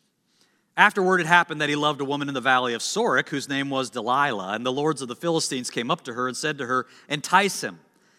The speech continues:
and find out where his great strength lies.'" We know where his weakness is, right? 'And by what means we may overpower him, that we may bind him to afflict him, and every one of us will give you eleven hundred pieces of silver.'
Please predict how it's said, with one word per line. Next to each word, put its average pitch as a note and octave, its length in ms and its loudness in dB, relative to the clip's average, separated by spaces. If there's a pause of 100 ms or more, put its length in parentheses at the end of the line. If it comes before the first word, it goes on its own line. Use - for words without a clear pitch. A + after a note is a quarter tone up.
(200)
and B2 100 -10
find F3+ 240 4
out F3+ 120 2
where F3 120 2
his E3 140 0
great E3 260 0
strength D#3+ 360 -4
lies.'" G2+ 540 -6 (640)
We A#2 120 -8
know A#2+ 140 -2
where G2+ 120 -6
his F#2 140 -14
weakness G2 360 -12
is, E2+ 200 -18
right? G#2 220 -8 (1200)
'And C#3+ 100 -2
by E3 140 6
what F#3 200 2
means F#3+ 260 0
we F#3 100 0
may E3+ 160 4
overpower F3 580 2
him, C3+ 180 0
that C3+ 100 0
we D3 80 -2
may C#3 140 0
bind D3 300 0
him E3 160 -4
to C#3 140 -4
afflict E3+ 380 -2
him, B2+ 160 -2
and B2 100 -2
every D3+ 160 2
one D#3+ 200 -2
of D#3 60 0
us D#3 160 -2
will C3+ 140 -4
give C#3 240 -4
you C#3+ 140 -2
eleven C#3+ 320 -2
hundred C#3+ 340 -6
pieces C#3 540 -6
of B2+ 320 0 (260)
silver.' A#2 560 -4